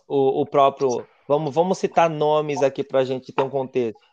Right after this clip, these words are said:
Napoleão Falcão e Hidekatsu Takayama eram os grandes expoentes do ano dois mil, né? E na escatologia eram imbatíveis, eram os dois grandes ícones.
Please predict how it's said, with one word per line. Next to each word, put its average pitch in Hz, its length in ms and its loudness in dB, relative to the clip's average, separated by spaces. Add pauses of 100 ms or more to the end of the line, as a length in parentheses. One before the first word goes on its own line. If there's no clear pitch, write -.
(200)
Napoleão 185 480 4
Falcão 180 540 4
e 185 280 2
Hidekatsu 165 520 2
Takayama 135 600 2
eram 151 220 4
os 233 140 -2
grandes 220 500 2
expoentes 202 760 -2
do 165 120 2
ano 151 140 0
dois 143 300 2
mil, 131 280 -4 (140)
né? 160 320 0 (840)
E 170 580 6 (400)
na 156 160 0
escatologia 170 760 -2
eram 214 320 -4
imbatíveis, 190 1000 -6
eram 160 300 -4
os 151 180 -12
dois 160 640 0
grandes 151 600 0
ícones. 151 480 -4